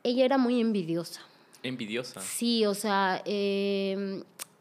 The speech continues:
Speaker 1: estaba la encargada y la jefa, ¿no? Pues la, la encargada, ¿no? Eh, la encargada, ella era como, la jefa era buena contigo,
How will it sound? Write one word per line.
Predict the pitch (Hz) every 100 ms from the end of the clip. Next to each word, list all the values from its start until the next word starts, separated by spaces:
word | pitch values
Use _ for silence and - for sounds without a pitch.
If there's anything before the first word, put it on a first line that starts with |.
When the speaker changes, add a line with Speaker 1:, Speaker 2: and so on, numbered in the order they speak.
| -
Speaker 1:
estaba | 214 247 240 269
la |
encargada | 269 247 208 226 269
y | 330
la | 320
jefa, | - 185 - 170
¿no? | 202 269
Pues | - 208 202
la, | 208 175 -
la | 180 196
encargada, | 202 196 190 175 - - - -
¿no? | 208 311 339 - - - - 180 - -
Eh, | 214 196
la | 202
encargada, | 202 208 208 214 226 226 226
ella | 233 226 254
era | 254 262
como, | 254 226 202 190 185 180 - - -
la | 220
jefa | - 247 269
era | 269 285
buena | 254 277 277
contigo, | 233 214 220 302 320